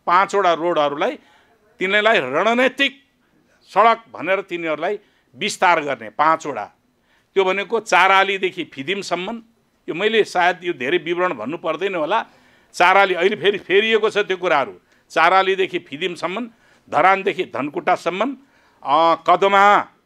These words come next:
सप्तरीको कदमादेखि गाईघाटसम्म, त्यसपछि हेटौडादेखि भीमपजीसम्म, अमिलियादेखि तुलसीपुरसम्म,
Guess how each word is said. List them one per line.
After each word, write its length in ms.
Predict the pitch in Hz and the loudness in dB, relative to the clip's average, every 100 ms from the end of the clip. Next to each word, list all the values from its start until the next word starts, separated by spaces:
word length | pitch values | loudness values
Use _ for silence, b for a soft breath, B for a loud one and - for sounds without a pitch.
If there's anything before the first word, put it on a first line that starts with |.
| _ _ _ _ | _ _ _ _
सप्तरीको 560 | 175 180 196 196 190 | -2 0 -2 -2 -6
कदमादेखि 840 | 175 175 170 180 196 190 - 165 120 | -4 -4 -2 -2 -2 -4 -4 -8 -6
गाईघाटसम्म, 720 | 127 147 170 - 175 185 240 254 _ _ _ _ - | -8 -2 -4 -4 -8 -4 -6 -8 _ _ _ _ -10
त्यसपछि 480 | 190 196 - 156 | -8 -6 -6 -6
हेटौडादेखि 640 | 127 135 185 202 196 160 143 | -6 -2 2 2 2 -2 -6
भीमपजीसम्म, 840 | 113 127 160 175 165 175 226 262 b b - | -12 -10 -10 -10 -6 -4 -4 -8 b b -8
अमिलियादेखि 600 | 180 202 185 170 160 202 | -4 0 0 0 -4 -10
तुलसीपुरसम्म, 920 | - 165 - 143 139 120 131 156 160 | -10 -12 -12 -16 -16 -10 -6 -4 -6